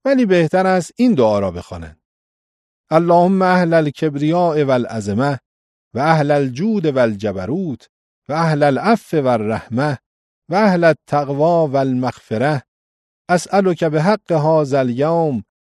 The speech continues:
الذي جعلته للمسلمین عیدا و لمحمد صلی الله علیه و آله ذخراً و شرفا و کرامة و مزیدا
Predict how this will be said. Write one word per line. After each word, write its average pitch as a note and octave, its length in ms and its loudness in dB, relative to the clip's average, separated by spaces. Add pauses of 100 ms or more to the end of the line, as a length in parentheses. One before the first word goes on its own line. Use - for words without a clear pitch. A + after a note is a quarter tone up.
(260)
الذي E3 520 0
جعلته D#3+ 760 0
للمسلمین C#3+ 960 -2
عیدا C3+ 560 0 (540)
و A#2 40 -6
لمحمد D#3+ 880 0
صلی D#3+ 340 -2
الله D#3 520 0
علیه C3+ 400 -2
و A#2+ 80 -6
آله A#2+ 540 -2 (460)
ذخراً D3+ 520 0 (140)
و B2+ 100 -2
شرفا D3 680 -4
و C3+ 160 -2
کرامة C#3+ 880 -4
و G#2+ 100 -2
مزیدا A2 800 0